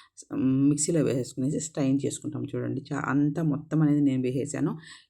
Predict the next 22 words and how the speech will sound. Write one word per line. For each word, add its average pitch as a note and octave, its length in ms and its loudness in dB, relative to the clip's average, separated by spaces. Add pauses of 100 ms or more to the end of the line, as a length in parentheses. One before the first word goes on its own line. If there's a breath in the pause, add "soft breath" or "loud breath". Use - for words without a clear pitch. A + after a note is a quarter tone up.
ఎందుకంటే F3 400 -2
నేను D3+ 260 2
లెంత్ D#3 360 4
అయిపోతుందండి, C#3+ 680 2
మీరు C#3+ 220 2
మళ్ళీ C#3 300 0
చూడరు. C#3 480 -2
దానివల్ల C#3 480 -2
నేను C#3 260 0
అనేది C3+ 300 0 (500 loud breath)
మొత్తం D3 340 2
వేసేసిన C#3 400 0
తర్వాత D#3 220 -4
చూపిస్తున్నాను. C3 640 -4
జెల్ C#3+ 320 0
మొత్తం D#3 400 0
అనేది D3+ 200 2
మిక్సీలో D3+ 400 0
వేసేసాను. C3+ 500 -4
ఇలా D#3 240 0
నీట్‌గా C3+ 480 -2
అనేది C3 340 -2